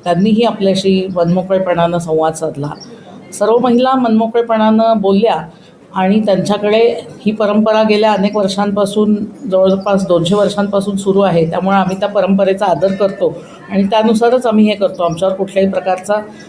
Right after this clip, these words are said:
दबाव येत नाही, हे त्यांनी आपल्याला बैठकीमध्ये सांगितलेलं आहे. तर या सगळ्याचा आपण निश्चितच विचार करू आणि, अ, ह्या, ह्या ज्या दोन्ही बाजू आहेत, म्हणजे तक्रारकर्त्यांची पण बाजू जी आहे ती पण एक स्वयंसेवी संस्था आहे,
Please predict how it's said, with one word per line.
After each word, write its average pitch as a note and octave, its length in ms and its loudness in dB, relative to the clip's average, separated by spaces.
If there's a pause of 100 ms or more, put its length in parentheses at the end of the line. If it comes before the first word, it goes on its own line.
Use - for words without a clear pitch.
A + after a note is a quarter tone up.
(160)
दबाव G3+ 280 0
येत G#3 260 0
नाही, C#3+ 280 -6
हे F#3 80 -4
त्यांनी G3+ 340 2
आपल्याला F#3+ 460 0 (560)
बैठकीमध्ये F#3+ 640 0
सांगितलेलं F#3+ 600 2
आहे. - 340 -16 (480)
तर G3 100 2
या G#3 160 2
सगळ्याचा A3+ 440 2
आपण A#3+ 420 0
निश्चितच A3+ 460 0
विचार G3+ 300 0
करू F#3+ 260 0 (480)
आणि, F#3+ 500 2 (160)
अ, F#3 80 -4 (380)
ह्या, F#3 380 2 (220)
ह्या F#3+ 220 0
ज्या G#3 120 2
दोन्ही G#3 280 4
बाजू G3+ 300 0
आहेत, D3+ 120 2 (300)
म्हणजे E3 180 -6
तक्रारकर्त्यांची F#3+ 920 -2
पण G3 200 0
बाजू F3+ 260 0
जी F#3 200 0
आहे F3 260 2
ती F3 140 -2
पण G3+ 220 -2
एक G3 140 -2
स्वयंसेवी F3+ 460 2
संस्था F3+ 420 -2
आहे, D3+ 180 0